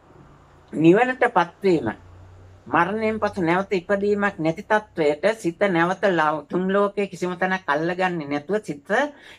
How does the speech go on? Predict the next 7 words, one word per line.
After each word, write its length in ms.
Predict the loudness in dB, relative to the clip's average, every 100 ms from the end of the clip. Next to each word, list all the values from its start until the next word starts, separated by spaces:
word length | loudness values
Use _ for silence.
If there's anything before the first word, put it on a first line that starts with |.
| -4
නිදහස් 500 | 0 4 4 2 -4
කරගත් 520 | -2 0 4 2 0 -2
අවස්ථාව 520 | 0 -2 -2 0 2
තමයි 260 | 0 -2 -4
නිවන 340 | 0 0 0
කියන්නේ. 500 | 0 -2 -2 -8 -20 _ _ -20 -20 -2
මෙන්න 260 | 2 2